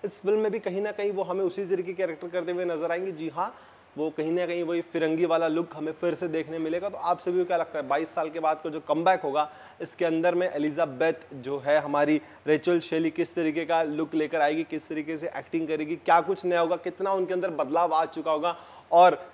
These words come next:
जब वो उस टाइम के, अ, फिल्म करने के बाद जब अब ओटीटी पर करेगी, मतलब काफ़ी ज़मीन आसमान का एक फ़र्क उन्हें नज़र आएगा और हमें भी बहुत एक्साइटेड है हम उनको फिर से, अ,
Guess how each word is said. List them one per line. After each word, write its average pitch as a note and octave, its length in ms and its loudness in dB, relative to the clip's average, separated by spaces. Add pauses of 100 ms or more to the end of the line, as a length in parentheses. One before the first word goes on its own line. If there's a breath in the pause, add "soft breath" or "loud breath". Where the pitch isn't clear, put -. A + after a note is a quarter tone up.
जब D#3 240 2
वो F#3+ 120 8
उस F#3 280 2
टाइम G3 220 8
के, G3+ 440 2
अ, E3+ 200 -6 (120)
फिल्म E3+ 520 2
करने E3 260 2
के D#3+ 100 0
बाद E3+ 140 4
जब E3 240 2
अब F3 280 6
ओटीटी F3+ 360 4
पर F3 180 -4
करेगी, F3 320 2
मतलब D#3+ 160 -4
काफ़ी E3 300 2
ज़मीन E3+ 260 2
आसमान E3+ 320 -2
का F3+ 80 -2
एक F3 80 -6
फ़र्क F3+ 340 0
उन्हें E3+ 160 -2
नज़र D#3 280 0
आएगा E3 220 4
और F3 160 0
हमें F3+ 220 0
भी G3 60 0
बहुत E3+ 420 -2 (560 loud breath)
एक्साइटेड E3+ 420 2
है F3+ 60 8
हम F3+ 140 4
उनको E3+ 220 2
फिर F#3 200 4
से, G3 220 0
अ, - 80 -2